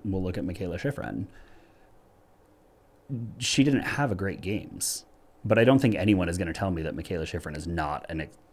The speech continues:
uh, an exceptional skier and is not a successful skier. So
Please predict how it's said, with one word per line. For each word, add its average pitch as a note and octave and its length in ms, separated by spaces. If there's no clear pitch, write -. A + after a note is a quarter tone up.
uh, F2 140
an F2+ 120
exceptional D#2 640
skier D2 560
and E2 240
is E2 260
not D#2 220
a D2 60
successful - 920
skier. - 720
So G#2 640